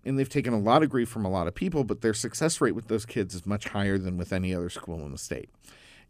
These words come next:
And their online programs are developed over now the course of, what, almost twenty years, right?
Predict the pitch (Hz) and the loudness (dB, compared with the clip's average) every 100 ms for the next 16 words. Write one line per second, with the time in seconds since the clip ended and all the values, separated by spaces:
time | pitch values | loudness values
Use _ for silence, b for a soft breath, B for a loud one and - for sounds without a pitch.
0 | - 143 156 151 123 131 131 120 - 110 | 0 2 4 4 4 4 2 0 0 -2
1 | 101 98 90 71 87 73 82 101 92 98 | 2 0 0 0 0 -2 -4 -4 0 0
2 | 90 98 90 87 82 87 85 101 85 90 | 0 0 0 0 0 -2 -2 -2 -2 -4
3 | - - 90 92 - 101 80 - - 80 | -8 -12 -12 -10 -6 -6 -6 -8 -6 -4
4 | 82 120 71 71 73 90 | 0 2 0 -4 -4 -4